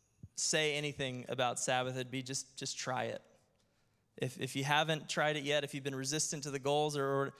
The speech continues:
just give it a shot, because I promise God will deliver in that time. So as we end, uh, we've got a goal for this week, so we'll throw that up on the slide behind me.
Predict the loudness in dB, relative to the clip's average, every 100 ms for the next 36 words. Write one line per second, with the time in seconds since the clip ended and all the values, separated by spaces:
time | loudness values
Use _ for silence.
0 | -20 -6 -4 0 -2 0 -2 2 2 2
1 | -4 -8 -6 -4 -4 -4 0 2 2 0
2 | -2 -4 -6 -14 _ _ _ _ _ _
3 | _ 0 2 4 0 -4 -2 0 0 -2
4 | -4 -12 _ _ _ -6 -4 -6 -6 -6
5 | -6 -6 -10 -16 _ _ _ _ _ _
6 | _ _ _ _ -4 4 6 4 0 2
7 | 4 6 4 2 4 4 2 -2 0 2
8 | 2 0 0 2 4 2 -4 -20 -6 -2
9 | 2 4 4 2 -4 -4 0 0 0 -2
10 | -2 -2 -2 -2 -4 -6 -2 0 2 2
11 | 2 0 0 0 2 2 2 0 -2 0
12 | -2 0 0 -2